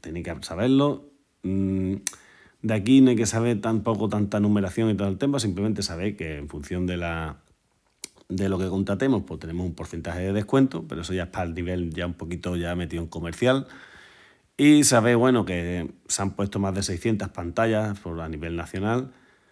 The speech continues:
Y bueno, el horario, por supuesto, es importante para poder ofrecerlo. No sé si habrá por aquí algo más. No. Poquita cosa, ¿vale?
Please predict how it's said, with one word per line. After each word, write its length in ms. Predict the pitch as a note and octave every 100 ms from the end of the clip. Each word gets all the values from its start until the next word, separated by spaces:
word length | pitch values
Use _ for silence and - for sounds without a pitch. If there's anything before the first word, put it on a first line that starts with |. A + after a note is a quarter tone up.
| _ _ _ _ - -
Y 100 | A#1+
bueno, 320 | E2+ G#2 -
el 100 | D#2+
horario, 440 | E2 F#2+ G2 G2+
por 120 | -
supuesto, 360 | D2 - G2 G2
es 60 | E2+
importante 680 | D#2+ D#2+ G#2+ G2+ A2+ A#2 - _ _
para 180 | - D2
poder 200 | D2+ D#2+
ofrecerlo. 560 | E2 D#2+ G#2 G#2+ A#2+ G3+ _ _ _ _ _ _ _ _ _ _ _ _ _ _ _ _ _ -
No 80 |
sé 140 | G2+ F#2
si 180 | F#2+ F2
habrá 280 | D#2+ E2
por 120 | D#2+ D#2+
aquí 260 | D#2 F2
algo 200 | E2+ D#2
más. 480 | E2+ G#2 G#2+ - -
No. 280 | - D2+ D2 - _ _ _ _ _ _ _ _ - - - - - - _ _ _ _ _ _
Poquita 340 | A#2 C3 G2 C2+
cosa, 280 | - - -
¿vale? 500 | - G#2 C#3+ C#3 -